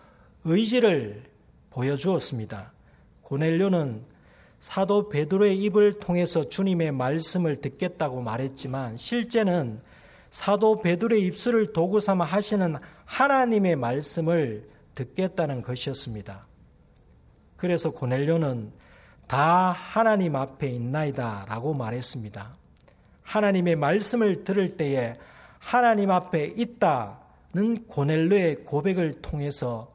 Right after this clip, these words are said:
그가 얼마나 경건한 사람인가를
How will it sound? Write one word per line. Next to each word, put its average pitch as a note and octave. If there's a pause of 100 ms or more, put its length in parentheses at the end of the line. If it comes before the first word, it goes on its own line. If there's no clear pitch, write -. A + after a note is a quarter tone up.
그가 G3+
얼마나 G3 (520)
경건한 G3
사람인가를 C3+